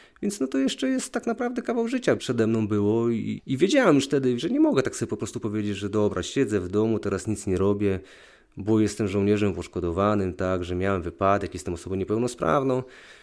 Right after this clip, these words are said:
zamknę się, tak. Musiałem szybciutko sobie w głowie poukładać też, żeby się nie zamęczyć psychicznie, to żeby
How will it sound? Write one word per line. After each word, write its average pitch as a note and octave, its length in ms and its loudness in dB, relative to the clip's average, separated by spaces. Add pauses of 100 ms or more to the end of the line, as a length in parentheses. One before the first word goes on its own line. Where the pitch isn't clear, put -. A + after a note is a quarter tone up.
(360)
zamknę G2+ 440 -2
się, F2+ 120 -8
tak. A2 200 -6
Musiałem A#2+ 300 -4
szybciutko - 560 -6
sobie C3+ 340 -2
w A2+ 80 -6
głowie C3+ 280 -2
poukładać G#2 640 -2
też, C#3+ 220 0
żeby A2 300 -2
się A2+ 140 -4
nie A2 120 0
zamęczyć A#2+ 360 -2
psychicznie, G2 640 -4
to A2+ 220 -8
żeby D3 360 -4